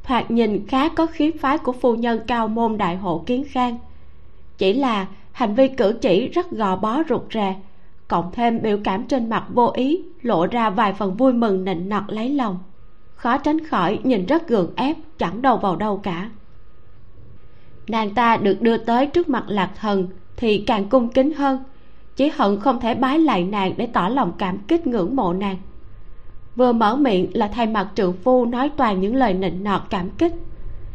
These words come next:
nào là chuyến đi này rất được mở rộng tầm mắt, vân vân. Lạc Thần nhẫn nại nghe nàng ta nói xong, mời nàng ta ngồi vào chỗ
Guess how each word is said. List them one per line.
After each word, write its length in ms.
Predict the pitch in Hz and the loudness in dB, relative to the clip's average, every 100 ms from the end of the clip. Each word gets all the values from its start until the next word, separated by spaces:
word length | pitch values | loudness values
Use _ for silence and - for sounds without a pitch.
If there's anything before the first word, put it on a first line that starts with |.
| - - | -8 -2
nào 220 | 208 185 | 0 2
là 320 | 185 175 175 | 2 2 0
chuyến 240 | 170 262 | 2 2
đi 120 | 311 240 | 4 4
này 220 | 214 190 | 2 2
rất 200 | 285 330 | 2 2
được 240 | 233 - | 0 0
mở 220 | 208 185 | 0 0
rộng 260 | 262 247 175 | 2 0 0
tầm 240 | 226 202 180 | 0 -2 -2
mắt, 260 | 269 339 - | -4 -4 -2
vân 240 | 269 269 | -2 0
vân. 180 | 277 285 277 - - - - - - - - - - - - - - - - | 0 -2 -4 -12 -12 -12 -12 -12 -14 -14 -14 -14 -14 -14 -14 -14 -14 -14 -6
Lạc 220 | 220 196 | -2 0
Thần 220 | 240 220 196 | 2 2 2
nhẫn 260 | 202 214 | 0 2
nại 340 | 285 185 180 - | 0 2 0 0
nghe 160 | 240 | -2
nàng 180 | 214 190 | 0 -2
ta 180 | 185 220 | -2 -4
nói 220 | 208 220 | -2 -4
xong, 400 | 247 240 220 202 208 - - - - - - | -2 -2 -2 -4 -10 -16 -16 -16 -16 -10 -2
mời 240 | 226 226 | 2 4
nàng 200 | 226 214 | 2 2
ta 200 | 214 247 | 2 2
ngồi 260 | 233 226 190 | 4 2 4
vào 280 | 208 180 180 | 4 2 2
chỗ 320 | 190 165 247 | 2 2 0